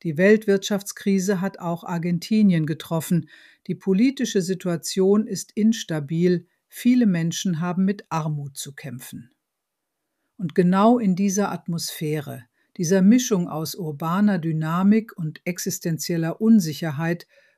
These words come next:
blüht der Tango auf wie nie zuvor.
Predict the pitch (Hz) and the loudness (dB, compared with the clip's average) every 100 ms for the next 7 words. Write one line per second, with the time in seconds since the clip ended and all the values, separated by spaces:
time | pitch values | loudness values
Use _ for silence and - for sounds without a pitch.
0 | _ 180 214 262 269 - 170 160 160 175 | _ 2 4 2 0 -4 -4 -4 -4 -4
1 | 180 190 160 160 170 - - 156 151 151 | -2 -4 -4 -6 -6 -10 -10 -8 -6 -6
2 | 151 139 - 160 - 120 120 | -6 -8 -10 -10 -12 -16 -16